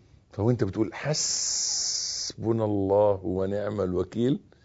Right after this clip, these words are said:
خلي وانت بتقول: "حسبنا الله"، تخبط في دماغك مع نفس السين: "لم يمسس، لم يمسسهم سوء". دي مع دي.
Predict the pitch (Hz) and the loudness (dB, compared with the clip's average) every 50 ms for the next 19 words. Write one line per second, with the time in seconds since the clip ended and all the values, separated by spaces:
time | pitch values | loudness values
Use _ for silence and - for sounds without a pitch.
0 | _ _ _ _ _ _ _ _ - - - - - - 131 131 135 135 135 135 | _ _ _ _ _ _ _ _ -20 -20 -20 -16 0 4 6 8 8 8 8 6
1 | 131 110 131 123 123 143 139 120 - 165 175 190 175 - - - - - - 120 | 6 6 6 4 6 4 2 2 4 4 4 4 4 2 -2 -2 -4 -4 -4 -2
2 | 127 135 147 147 139 139 143 156 180 220 - - - - - - - - _ _ | 0 2 4 6 6 8 8 8 8 8 6 0 -10 -20 -20 -20 -20 -20 _ _
3 | _ _ _ _ _ _ _ _ _ - - 165 185 175 147 151 156 - - 151 | _ _ _ _ _ _ _ _ _ 2 8 10 10 10 10 8 4 6 6 4
4 | 139 123 160 175 185 - 190 165 120 135 143 127 143 170 190 208 170 - 170 156 | 4 8 8 8 10 10 10 8 8 6 4 4 6 6 6 6 6 6 6 4
5 | - - - 208 208 196 170 151 147 147 151 156 156 151 151 147 143 147 127 - | 4 4 4 4 6 6 8 8 8 8 8 6 6 6 8 8 6 6 4 4
6 | - 175 170 175 - - - - - - - - - - - - - - - - | 6 6 6 6 6 4 2 0 0 0 -2 -2 -2 -2 -2 -4 -4 -4 -4 -6
7 | - - - - - - - _ _ - - - - - - - - - 127 135 | -6 -6 -6 -8 -8 -10 -12 _ _ -20 -20 -20 -20 -20 -18 -4 4 8 8 8
8 | 135 135 131 131 127 123 - - 175 185 190 - - - - - - - - - | 10 8 8 8 8 6 6 8 8 8 8 6 4 4 4 2 2 2 2 2
9 | - - - - - - - - - 110 107 120 131 131 127 120 - - - - | 2 2 2 2 0 0 0 0 -2 -2 0 0 0 2 0 0 -2 -4 -6 -6
10 | - - _ - - - - - - _ _ - - - - 107 147 208 214 202 | -8 -8 _ -20 -20 -20 -20 -20 -20 _ _ -20 -12 -4 2 6 8 8 10 10
11 | 180 156 139 131 123 107 - | 10 12 12 10 10 8 4